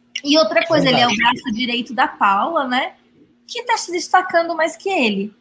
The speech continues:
Speaker 1: Eu acho que o Viegas, se, é que, claro, as pessoas não vão seguir lógica nenhuma, então não tem como a gente prever que elas vão votar de acordo com o lógico. Mas se a gente tivesse assistindo um show de pessoas sensatas,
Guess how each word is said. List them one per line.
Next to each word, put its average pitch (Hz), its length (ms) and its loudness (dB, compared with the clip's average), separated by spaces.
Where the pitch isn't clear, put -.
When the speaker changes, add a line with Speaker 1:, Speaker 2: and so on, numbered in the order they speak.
Speaker 1:
Eu 285 140 4
acho 294 180 0
que 311 60 -2
o 285 40 -2
Viegas, 247 720 0
se, - 400 -8
é 247 80 0
que, 247 140 -10
claro, 214 300 2
as 214 80 -4
pessoas 247 340 -2
não 262 100 -2
vão 247 140 -2
seguir 233 320 -6
lógica 233 460 -4
nenhuma, 226 560 0
então 220 260 0
não 220 80 -2
tem 214 100 0
como 226 140 -2
a 226 40 0
gente 220 200 -2
prever 208 380 -2
que 214 80 -4
elas 208 160 2
vão 220 140 0
votar 214 340 -2
de 208 80 -2
acordo 214 280 -2
com 226 80 -6
o 240 180 -2
lógico. 185 460 -2
Mas 311 200 2
se - 120 0
a 285 60 4
gente 285 180 0
tivesse 254 360 -2
assistindo - 580 -6
um 233 120 -4
show 208 380 -4
de 202 140 -4
pessoas 220 380 -2
sensatas, - 840 -4